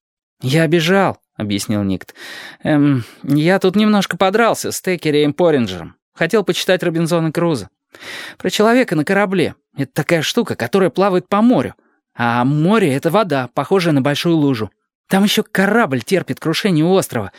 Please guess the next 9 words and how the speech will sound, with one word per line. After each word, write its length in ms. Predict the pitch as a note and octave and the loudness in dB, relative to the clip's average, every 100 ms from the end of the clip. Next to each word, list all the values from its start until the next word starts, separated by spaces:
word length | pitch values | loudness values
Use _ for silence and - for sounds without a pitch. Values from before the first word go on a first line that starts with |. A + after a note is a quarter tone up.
| - - _ _ - | -20 -20 _ _ -4
Это 160 | E3 - | -4 0
такое 320 | A3 - B3+ | -2 2 4
место 280 | C4+ - C#3+ | 4 2 -4
в 40 | |
океане, 380 | D3 G#3 C4 C#3+ | -2 2 2 2
где 180 | A2+ F3+ | 2 0
можно 240 | A3 F3+ | 2 0
стоять. 460 | F#3 A3 G#3+ A#2 - - - - | 0 0 2 0 -6 -20 -14 -2
И" 340 | A3 A#3 - | 2 2 0